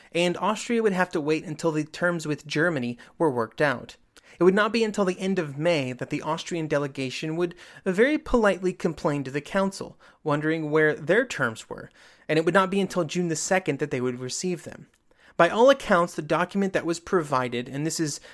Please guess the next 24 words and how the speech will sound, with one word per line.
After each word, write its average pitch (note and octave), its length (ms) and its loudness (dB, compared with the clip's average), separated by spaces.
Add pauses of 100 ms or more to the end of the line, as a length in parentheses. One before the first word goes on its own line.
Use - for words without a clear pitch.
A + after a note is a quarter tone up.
(100)
a C#3+ 100 -2
word D3 360 2
that - 140 0
one C#3 160 0
of C#3 100 -2
the C#3+ 60 -4
delegates C3 480 0
would B2+ 160 -8
use, B2+ 480 -4 (220)
was C#3 160 -2
very E3+ 480 2
slapdash. - 1120 -4 (480)
This F#3+ 180 2
was B3 100 0
because G3 480 0
the E3+ 160 -4
Allies D#3+ 540 0
had D3 160 -4
mostly F3+ 340 0
just F#3+ 220 -4
taken G3 300 -2
the D#3 80 -2
German F#3+ 380 0
treaty C3+ 440 -6